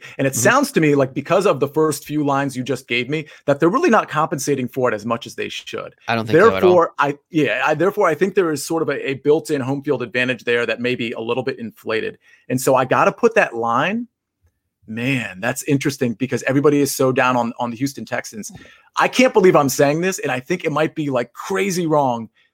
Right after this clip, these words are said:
Speaker 1: ten and a half.
Speaker 2: Eleven. Good job,
Speaker 1: No
Speaker 2: dude.
Speaker 1: way.
Speaker 2: Yep. Eleven.
Speaker 1: Oh, I'm
Speaker 2: The
Speaker 1: taking
Speaker 2: Chiefs.
Speaker 1: the Texans. I'm taking the Texans. That's, come on. The,
Speaker 2: It's
Speaker 1: I'm
Speaker 2: a
Speaker 1: on,
Speaker 2: lot.
Speaker 1: I'm on all the dogs week one. We'll talk to Nick later about this 'cause he's, he, he's, his acumen here is great, but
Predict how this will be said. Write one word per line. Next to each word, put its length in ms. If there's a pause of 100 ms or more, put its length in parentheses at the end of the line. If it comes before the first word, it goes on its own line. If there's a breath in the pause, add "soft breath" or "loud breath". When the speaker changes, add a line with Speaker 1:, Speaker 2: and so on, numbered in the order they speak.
(140)
Speaker 1:
ten 180
and 80
a 40
half. 260 (500)
Speaker 2:
Eleven. 480 (200)
Good 120
job, 240
Speaker 1:
No 160
Speaker 2:
dude. 80
Speaker 1:
way. 600
Speaker 2:
Yep. 180 (420)
Eleven. 400
Speaker 1:
Oh, 80
I'm 120
Speaker 2:
The 40
Speaker 1:
taking 160
Speaker 2:
Chiefs. 300
Speaker 1:
the 80
Texans. 360 (220)
I'm 80
taking 280
the 60
Texans. 300
That's, 220 (220)
come 140
on. 160 (300 soft breath)
The, 100
Speaker 2:
It's 80
Speaker 1:
I'm 120
Speaker 2:
a 40
Speaker 1:
on, 60
Speaker 2:
lot. 140
Speaker 1:
I'm 120
on 120
all 120
the 160
dogs 220
week 140
one. 120
We'll 120
talk 260
to 80
Nick 180
later 280
about 260
this 180
'cause 220 (240 soft breath)
he's, 240
he, 320
he's, 300
his 280
acumen 360
here 160
is 100
great, 300
but 140